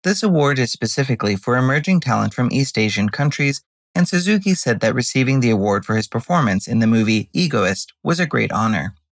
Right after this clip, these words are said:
The film festival features over sixty films from various Asian countries, including Japan, South Korea, Hong Kong,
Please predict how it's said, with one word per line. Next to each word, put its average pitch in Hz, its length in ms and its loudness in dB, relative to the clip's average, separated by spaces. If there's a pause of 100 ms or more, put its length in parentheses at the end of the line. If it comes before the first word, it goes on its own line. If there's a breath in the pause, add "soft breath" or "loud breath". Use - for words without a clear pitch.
(200)
The 156 100 0
film 202 300 2
festival 117 420 -2
features 107 480 -2
over 143 220 0
sixty 180 400 -2
films 110 360 0
from 110 200 0
various 107 360 0
Asian 104 300 -2
countries, 135 480 0 (340)
including 160 460 2
Japan, 113 580 0
South - 280 -4
Korea, 135 480 0 (220)
Hong 196 180 2
Kong, 185 340 2